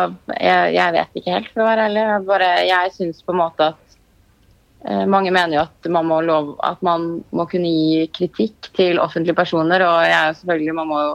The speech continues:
altså, jeg er jo enig i det. Man må jo, hvis man er, man, hvis man gjør noe feil, så er det selvfølgelig lov å kritisere det, eller hvis man tråkker over en grense, men man har jo fortsatt andre plattformer man kan gi den beskjeden på, på en måte Instagram, eller skrive en melding,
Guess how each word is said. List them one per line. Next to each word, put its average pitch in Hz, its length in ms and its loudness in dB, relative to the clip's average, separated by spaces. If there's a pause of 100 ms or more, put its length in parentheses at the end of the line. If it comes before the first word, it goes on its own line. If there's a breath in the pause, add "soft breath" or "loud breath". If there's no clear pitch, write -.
altså, 175 180 0
jeg 175 60 4
er 170 80 2
jo 175 140 2
enig 156 220 -4
i 156 80 -12
det. 165 120 0
Man 165 140 -6
må 147 100 -4
jo, 151 140 -4
hvis - 160 -20
man 156 100 2
er, 143 140 -2
man, 143 160 -8 (320)
hvis 165 160 -4
man 180 160 2
gjør 151 180 2
noe 165 140 -2
feil, 185 240 0
så 165 160 0
er 151 80 -4
det 160 80 -10
selvfølgelig 156 400 -4
lov 143 140 -2
å - 100 -20
kritisere 151 500 0
det, 165 140 4
eller 160 160 0
hvis 156 160 -10
man 147 180 0 (540 loud breath)
tråkker 165 320 0
over 147 180 2
en 151 160 -2
grense, 170 540 0
men 156 260 -2 (400)
man 180 160 -2
har 170 140 4
jo 165 80 -6
fortsatt 185 260 -2
andre 160 320 0
plattformer 147 560 -4
man 151 160 -6
kan 160 160 -4
gi 151 160 -2
den 143 220 -4
beskjeden 147 340 -2
på, 160 160 0
på 160 80 -4
en 151 80 -4
måte 151 160 -4
Instagram, 147 680 0 (100)
eller 139 560 0 (1200)
skrive 240 380 2
en 226 100 0
melding, 196 400 0